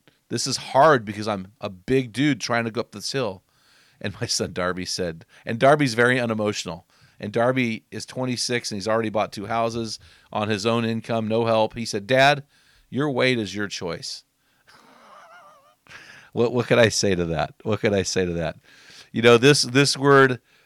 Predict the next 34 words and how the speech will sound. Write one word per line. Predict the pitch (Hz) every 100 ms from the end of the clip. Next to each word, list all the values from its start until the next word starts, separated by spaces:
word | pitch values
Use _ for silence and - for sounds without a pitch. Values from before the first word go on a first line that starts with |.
| _
uh, | - 113 101
sophron | - - 135 147 147 147 139 139 139
in | 131
the | 131
Greek | 107 107 104 104 - _ _ _ _
means | 107 110 107 - -
safe | - 127 123 123
mind. | 117 104 95 87 -
In | 117
other | 117 123
words, | 120 117 113 - - _ _ _
lock | - 107 117 127 131
it | 110
down. | 117 110 98
In | 98 110 110
Romans | 123 143 147
chapter | - 147 135 - 131 -
twelve, | - 135 135 123 107 98
verses | 110 110 - 107
two | - 131 127 135
and | 127
three, | - 123 120 101
Paul | 107 113
says, | 113 117 104 - - - - _
"Do | - 123
not | 123
be | 131 117
conformed | 117 - - 135 151
to | 160
this | 143 117
world, | 110 110
but | 101
be | 107
transformed | - - 120 139 - 107 92 90 98